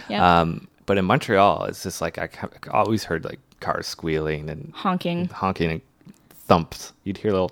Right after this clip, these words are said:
Speaker 2: thunks in the dis-, distance. <laughs> I think
Speaker 1: Oh,
Speaker 2: people just
Speaker 1: really?
Speaker 2: always, like, ramming into each other. It seemed pretty crazy.
Speaker 1: Uh, yes, they're maybe a little bit impatient of all drivers in Canada that I've experienced driving with.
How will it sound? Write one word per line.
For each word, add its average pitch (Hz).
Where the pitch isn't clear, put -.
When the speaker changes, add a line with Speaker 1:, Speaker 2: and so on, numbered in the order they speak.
Speaker 2:
thunks 104
in 98
the -
dis-, -
distance. -
<laughs> -
I -
think -
Speaker 1:
Oh, 262
Speaker 2:
people 247
just 233
Speaker 1:
really? 226
Speaker 2:
always, -
like, 90
ramming 92
into 90
each -
other. -
It 110
seemed 156
pretty 131
crazy. 82
Speaker 1:
Uh, 208
yes, 196
they're 233
maybe 294
a 302
little 240
bit 220
impatient 202
of 185
all 175
drivers 175
in 170
Canada 190
that 196
I've 180
experienced -
driving -
with. 277